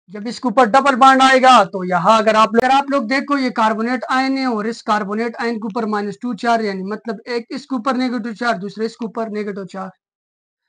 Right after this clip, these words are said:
नहीं, ऐसा हो सकता है अब ये रेजोनेंस के अंदर participate कर, जब ये इधर आएगा तो ये negative चार्ज इधर आ जाएगा। अब जब ये negative चार्ज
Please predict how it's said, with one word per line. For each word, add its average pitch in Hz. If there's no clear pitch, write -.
नहीं, 214
ऐसा 302
हो 320
सकता 285
है 302
अब 285
ये 302
रेजोनेंस 262
के 254
अंदर 226
participate 190
कर, 180
जब 214
ये 254
इधर 294
आएगा 285
तो -
ये 196
negative 214
चार्ज 240
इधर 285
आ 277
जाएगा। 240
अब 254
जब 285
ये 294
negative 285
चार्ज 285